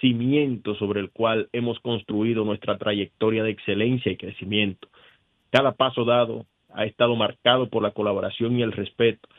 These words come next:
y el amor entre compañeros, que en esencia somos una gran familia unida,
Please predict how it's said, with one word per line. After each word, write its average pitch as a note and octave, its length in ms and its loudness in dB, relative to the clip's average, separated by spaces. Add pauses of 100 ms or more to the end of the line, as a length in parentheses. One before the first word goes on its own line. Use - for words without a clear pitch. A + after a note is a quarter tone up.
(400)
y A2 100 0
el A2+ 100 4
amor C3 480 4
entre A#2 280 -2
compañeros, G#2+ 640 -2 (380)
que A#2+ 140 4
en A#2 100 2
esencia A2 680 -2 (220)
somos A#2 260 0 (120)
una B2+ 220 2
gran A#2+ 240 0
familia A#2 400 0
unida, A2 380 -2